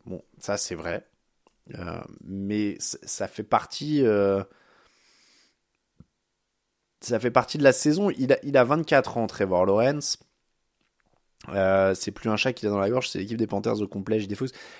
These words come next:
Oui, alors je pense que c'est, c'est, c'est pas un chat, hein, c'est une maladie. Euh, malheureusement pour moi. Je, je,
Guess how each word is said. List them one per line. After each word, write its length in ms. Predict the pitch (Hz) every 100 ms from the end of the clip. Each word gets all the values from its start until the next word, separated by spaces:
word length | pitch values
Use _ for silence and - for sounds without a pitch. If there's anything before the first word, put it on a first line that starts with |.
| -
Oui, 160 | - 151
alors 220 | 123 110
je 80 | -
pense 180 | 147 -
que 140 | 123
c'est, 320 | - 110 98
c'est, 200 | - 101
c'est 140 | 90 101
pas 140 | 123
un 80 | 123
chat, 180 | - 156
hein, 120 | 117
c'est 120 | -
une 160 | 101 95
maladie. 460 | 113 127 120 143 - - - - - - -
Euh, 340 | 87 87 85
malheureusement 680 | 92 101 123 101 107 110 104
pour 180 | 104 95
moi. 260 | 95 185 _ _ _ _ _ _ _ _ _ _ _ _ - -
Je, 180 | 90 -
je, 160 | -